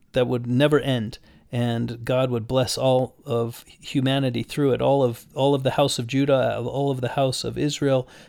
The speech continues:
through David's line, and it would never fail him, uh,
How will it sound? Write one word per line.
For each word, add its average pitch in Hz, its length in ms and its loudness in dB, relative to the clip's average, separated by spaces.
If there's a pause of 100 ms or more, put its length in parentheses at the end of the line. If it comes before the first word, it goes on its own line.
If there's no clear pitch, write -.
through 131 220 2
David's 139 420 2
line, 127 340 0 (300)
and 123 100 0
it 123 40 0
would 117 140 -2
never 143 240 4
fail 135 380 2
him, 110 320 -2 (480)
uh, 113 240 -4